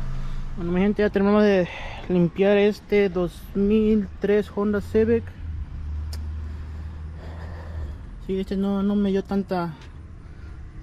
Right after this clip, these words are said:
tanta lata para limpiar, porque sí, no, no, no estaba tan mugroso como los otros carros que, que he agarrado. Este de volada,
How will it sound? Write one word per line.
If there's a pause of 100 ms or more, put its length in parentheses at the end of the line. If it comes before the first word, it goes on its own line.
(120)
tanta
lata
para
limpiar,
porque
sí,
no, (340)
no,
no
estaba
tan
mugroso
como
los
otros
carros
que, (300)
que
he
agarrado. (1200)
Este
de
volada,